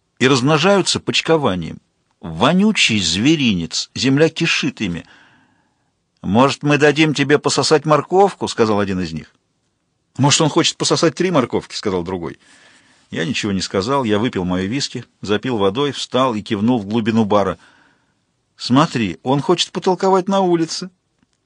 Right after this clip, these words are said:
Может, он хочет наши морковки? Пойдём поглядим». Я пошёл в глубину бара,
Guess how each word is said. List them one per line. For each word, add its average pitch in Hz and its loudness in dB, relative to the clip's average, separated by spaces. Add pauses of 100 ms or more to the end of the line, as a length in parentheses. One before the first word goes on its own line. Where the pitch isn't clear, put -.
(420)
Может, 127 0
он 123 2
хочет - -2
наши 127 0
морковки? 131 0 (320)
Пойдём 202 0
поглядим». 151 -4 (1300)
Я 120 2
пошёл 139 2
в 98 -4
глубину 104 2
бара, 101 2